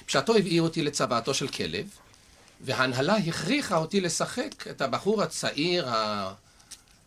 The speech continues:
הברזילאי, הצעיר, הקטן, תפקיד נחמד. אני לא רציתי לשחק אותו. ותפקיד ראשי. זה לא שאני נעלבתי שהעליב אותי, תפקיד ראשי במחזה. אני אמרתי שזה לא מתאים לי.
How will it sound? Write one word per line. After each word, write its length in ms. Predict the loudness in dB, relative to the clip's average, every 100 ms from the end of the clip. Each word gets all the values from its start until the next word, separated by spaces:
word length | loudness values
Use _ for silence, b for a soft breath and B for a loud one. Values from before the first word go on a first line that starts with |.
| -18
הברזילאי, 1600 | -10 -8 -6 -6 -8 -12 -16 -10 -6 -4 -4 -2 2 2 2 0
הצעיר, 480 | -4 -8 -6 -4 -4
הקטן, 480 | -6 -6 0 0 0 -6 -16 -20 -10
תפקיד 280 | -10 -6 -2
נחמד. 300 | -2 -2 -4 -8 _ _ -2
אני 200 | 2 4
לא 120 | 4
רציתי 140 | 0 -4
לשחק 320 | -8 -10 -10
אותו. 160 | -16 -20 -20 -20 -20 -20 -20 -6
ותפקיד 380 | -2 0 0 0
ראשי. 400 | 2 2 0 -2 -10 -6
זה 80 | 2
לא 120 | 2
שאני 280 | 4 4 4
נעלבתי 580 | 4 4 2 0 -2 -6
שהעליב 360 | 0 0 0
אותי, 120 | -4
תפקיד 440 | -2 -4 -2 -6 -6
ראשי 320 | -4 -6 -4
במחזה. 460 | -4 -4 -4 -8 -12 -18 B B B
אני 200 | 2 4
אמרתי 260 | 2 0
שזה 140 | -4 -6
לא 100 | -6
מתאים 280 | -8 -12
לי. 60 | -14